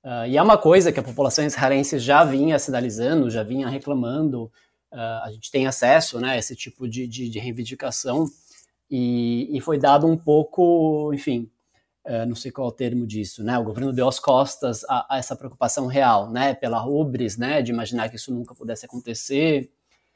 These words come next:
E, e, e isso, isso também é uma das coisas que eu tenho dificuldade de entender. Na Folha, foi o primeiro texto que eu escrevi quando começou essa crise, né? Como é que o governo se surpreendeu com isso, né? Como é que você acha que você vai manter de novo dois milhões de pessoas nessa situação?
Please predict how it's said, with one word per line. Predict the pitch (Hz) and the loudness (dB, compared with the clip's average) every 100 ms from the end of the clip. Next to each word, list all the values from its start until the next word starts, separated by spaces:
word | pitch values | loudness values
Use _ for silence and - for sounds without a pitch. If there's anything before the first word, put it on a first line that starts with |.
| _ _ - | _ _ -4
E, | 135 131 135 147 - | -2 0 0 -2 -4
e, | 170 | -6
e | 175 180 | -2 0
isso, | 214 - - | 0 0 -2
isso | 190 196 | 0 0
também | 214 202 | 0 2
é | |
uma | 196 185 | 2 0
das | 180 | 0
coisas | - 180 180 | 0 -2 -2
que | - | -6
eu | 180 | -4
tenho | 180 | -2
dificuldade | 170 - 190 156 170 180 | -4 -6 -2 4 4 4
de | 156 | 2
entender. | 151 143 139 123 117 113 | 0 2 0 0 -4 -4
Na | 147 123 | -2 -2
Folha, | - 151 143 | 0 2 2
foi | 135 | -2
o | 120 | -10
primeiro | - 131 139 | -4 0 2
texto | 147 147 131 | 2 0 0
que | - | -2
eu | |
escrevi | 139 - 135 110 127 | -2 0 -2 -2 -4
quando | 135 120 | -4 -4
começou | 123 123 - 131 | -4 -6 -4 -4
essa | 117 131 | -2 -6
crise, | - 143 160 165 127 | -4 0 0 0 -2
né? | 127 143 | -2 -2
Como | 143 139 | 0 2
é | 156 | 2
que | 185 | 2
o | |
governo | 170 147 170 170 | 0 4 4 4
se | 170 | 0
surpreendeu | - 180 160 180 180 175 147 175 | -2 -2 -2 0 0 2 2 2
com | 180 139 | 2 -2
isso, | 135 156 156 117 | 0 0 -2 -8
né? | 117 131 | -6 -6
Como | - 131 | -4 -6
é | 139 | -6
que | - | -8
você | 139 143 160 | -12 -8 -6
acha | 143 139 143 151 - _ _ _ | -4 -4 -6 -12 -14 _ _ _
que | - | -8
você | 127 123 139 | -4 0 2
vai | 131 | 2
manter | 139 139 147 | 2 4 4
de | 135 139 | 4 2
novo | 143 127 | 2 0
dois | 123 147 165 | 2 4 4
milhões | 160 151 135 | 4 2 -2
de | 147 | -4
pessoas | 143 - 151 135 - | -6 -4 -4 -4 -6
nessa | 139 - | -10 -10
situação? | - 139 131 123 - 135 185 156 | -14 -12 -10 -10 -6 0 2 0